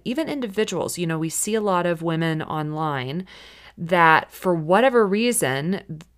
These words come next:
to me, t-, this is to me, for whatever reason, the wind blew their way. I'm not saying their sales weren't up to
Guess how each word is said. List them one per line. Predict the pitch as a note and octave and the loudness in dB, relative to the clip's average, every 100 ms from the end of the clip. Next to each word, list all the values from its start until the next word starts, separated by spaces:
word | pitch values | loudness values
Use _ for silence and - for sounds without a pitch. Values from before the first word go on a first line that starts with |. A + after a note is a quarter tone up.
| - | -10
to | - F#3+ | -2 0
me, | E3+ G3+ D3 A2+ A#3 - _ _ | 2 2 0 -2 -6 -10 _ _
t-, | - - | -16 -10
this | E3 E3+ | -6 -6
is | E3+ | -6
to | G#3 | -4
me, | F3+ C#3+ - - - | -4 -6 -10 -20 -8
for | G3+ | 2
whatever | A#3+ C#4+ B3 | 6 6 4
reason, | G#3 F3+ | 0 0
the | D#3+ | 0
wind | D3 D#3+ E3 F3 | 0 0 0 -2
blew | E3+ D#3 D3+ D3 D3 D3 _ | -2 0 0 0 -4 -10 _
their | F#3 C#3+ B2 | -4 -2 -2
way. | A#2 - - - - - - | -2 -4 -8 -20 -20 -10 -2
I'm | E3 | 0
not | G3+ A3+ | 0 0
saying | B3 A3 G3 | 0 2 2
their | D#3+ C3 | 0 0
sales | B2 - C#3+ D#3 F3 F3 | -2 -4 0 2 0 -2
weren't | D#3+ D#3 - | -4 -6 -4
up | D#3 - - - | -4 -4 -10 -12
to | F3 | -10